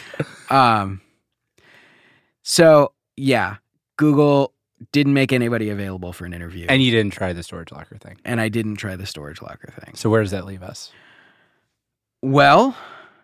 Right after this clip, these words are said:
Speaker 1: normally this is the part of the story where I'm like, "All right, here's the forward momentum. Here's the way that I solved this problem. Here is the progress we made."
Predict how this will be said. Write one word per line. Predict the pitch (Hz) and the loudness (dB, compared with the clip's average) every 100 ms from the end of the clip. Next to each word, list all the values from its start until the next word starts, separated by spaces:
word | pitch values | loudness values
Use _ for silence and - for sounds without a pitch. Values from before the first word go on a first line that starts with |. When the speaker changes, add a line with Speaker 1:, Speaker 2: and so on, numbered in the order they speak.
| - | -4
Speaker 1:
normally | 135 147 160 180 | 0 2 4 2
this | 151 151 | 2 0
is | 143 | -2
the | 127 | -2
part | 127 131 127 | 0 2 2
of | 120 | 0
the | |
story | 117 117 117 117 | -2 -2 0 0
where | 110 107 | 0 -2
I'm | 110 110 | -4 -6
like, | 107 101 - | -8 -10 0
"All | 147 | 4
right, | 185 139 _ _ _ _ _ _ _ | 4 2 _ _ _ _ _ _ _
here's | - 175 165 | -2 0 0
the | 160 | -2
forward | - 175 175 | 0 0 2
momentum. | 151 156 160 156 139 113 | 2 2 0 0 -2 -2
Here's | 120 151 143 | -2 -2 0
the | 143 | 0
way | 139 | 0
that | 131 | 0
I | 127 | 0
solved | 113 127 127 | 2 2 2
this | 117 113 | 0 -4
problem. | - 123 110 92 | -2 -2 -2 -6
Here | 85 131 | -4 0
is | 135 | 0
the | 117 | -2
progress | 107 120 113 110 107 | -4 -4 -2 -4 -6
we | 123 110 | -6 -4
made." | 110 98 110 | -6 -8 -12